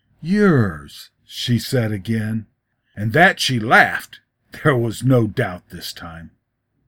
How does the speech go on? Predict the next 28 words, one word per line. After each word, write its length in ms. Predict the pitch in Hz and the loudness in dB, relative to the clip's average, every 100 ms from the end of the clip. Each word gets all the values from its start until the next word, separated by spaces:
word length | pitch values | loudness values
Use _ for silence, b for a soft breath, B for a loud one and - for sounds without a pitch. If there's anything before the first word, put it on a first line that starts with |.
| _ _ _ - | _ _ _ -2
Joe's 400 | 143 147 147 117 | 4 6 4 2
eyes 480 | - 131 139 139 117 | -2 2 4 2 2
were 160 | 131 123 | 2 2
hungry. 540 | 120 123 92 76 67 _ _ | 4 2 2 -6 -18 _ _
Joe 280 | 92 131 143 | 2 4 6
leaned 540 | 139 120 143 151 147 131 | 4 4 4 4 2 2
forward 480 | 135 143 147 135 | 4 6 8 6
upon 320 | 117 113 135 120 | 2 0 2 4
his 200 | 131 - | 2 0
stiffened 460 | - 151 127 139 | 0 2 2 2
arms 440 | 131 139 135 135 117 _ _ | 4 4 4 2 -2 _ _
and 260 | 120 127 123 | -2 0 0
stared 600 | - - 135 156 160 135 | -2 0 8 8 8 4
at 120 | 117 | -2
her 240 | 123 117 | 0 0
like 220 | 113 113 113 | 0 -4 -4
a 60 | |
wistful 580 | 107 110 165 - - 151 | -2 -2 -2 -4 -6 -6
dog. 500 | 127 101 80 73 69 _ _ _ _ _ _ - | -4 -6 -8 -18 -20 _ _ _ _ _ _ -8
"I 320 | 127 151 165 | -2 0 -2
don't 480 | 139 160 160 156 - | -2 -2 0 -2 -2
know 440 | 147 147 139 131 | -2 0 0 -2
who 260 | 110 131 123 | -2 0 2
you 400 | 117 117 113 107 | 4 2 2 -2
are," 520 | - 160 185 151 104 92 | -6 -2 0 0 -4 -10
he 280 | - 101 | -14 -12
whispered. 640 | 95 90 98 - - 101 113 _ _ _ _ _ - | -10 -10 -12 -14 -16 -16 -16 _ _ _ _ _ -10
"I 340 | 143 165 151 | -4 -2 -2